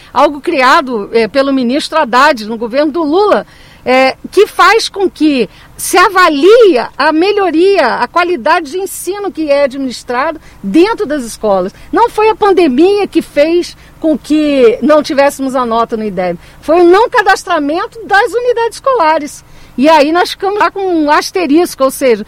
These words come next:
uma coisa vergonhosa pro nosso município.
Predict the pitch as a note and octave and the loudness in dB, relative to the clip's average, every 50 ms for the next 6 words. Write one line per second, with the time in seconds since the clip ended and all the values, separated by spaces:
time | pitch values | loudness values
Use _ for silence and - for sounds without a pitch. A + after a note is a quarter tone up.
0 | - - - C4+ D#4 D4 - F4+ F4+ D#4+ E4+ C4 D4+ G4 G4+ E4 C4+ F4+ F4 D#4+ | -16 -10 -6 -4 -2 0 2 2 2 2 2 2 0 -2 -2 -2 -2 -2 0 2
1 | D4+ D4+ D#4 D#4 D#4 C4 G#3+ A3+ A3+ G3+ E3+ - - - - - B3 C#4 B3+ B3 | 2 4 4 4 4 2 0 -2 -4 -4 -4 -8 -14 -18 -8 -2 0 0 2 2
2 | A#3 A3+ A3+ - - G#3+ G#3 G3+ G3+ - - - E3+ D#3 - - F3+ | 2 0 0 -2 -4 -6 -4 -4 -6 -6 -8 -10 -10 -10 -12 -14 -20